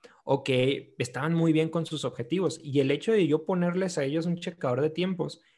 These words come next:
les estaba generando un estrés innecesario, les estaba, les estaba dando en el traste yo a perfiles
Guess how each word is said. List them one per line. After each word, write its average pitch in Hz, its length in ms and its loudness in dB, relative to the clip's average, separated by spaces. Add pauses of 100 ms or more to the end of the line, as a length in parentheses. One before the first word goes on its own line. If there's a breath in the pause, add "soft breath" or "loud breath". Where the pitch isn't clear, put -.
(160 soft breath)
les 127 140 -2
estaba 127 320 2
generando 131 480 -2
un 147 80 -2
estrés 165 260 -4
innecesario, 151 840 2 (320 loud breath)
les 120 200 0
estaba, 127 440 2
les 135 180 -2
estaba 147 280 2
dando 175 200 2
en 180 60 2
el 131 180 0
traste 143 380 -2
yo 147 340 0
a 113 240 -4
perfiles 147 680 -2